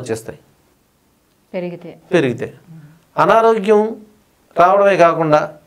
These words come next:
Speaker 1: అదేవిధంగా ఒకవేళ ఆయన నైరుతి అర ఇంచు తగ్గించాడు అనుకుందాం, అప్పుడు ఆగ్నేయం,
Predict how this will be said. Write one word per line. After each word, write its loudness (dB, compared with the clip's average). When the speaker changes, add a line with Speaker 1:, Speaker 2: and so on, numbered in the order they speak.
Speaker 1:
అదేవిధంగా 4
ఒకవేళ 2
ఆయన 0
నైరుతి 0
అర 2
ఇంచు -6
తగ్గించాడు 0
అనుకుందాం, -4
అప్పుడు 0
ఆగ్నేయం, 0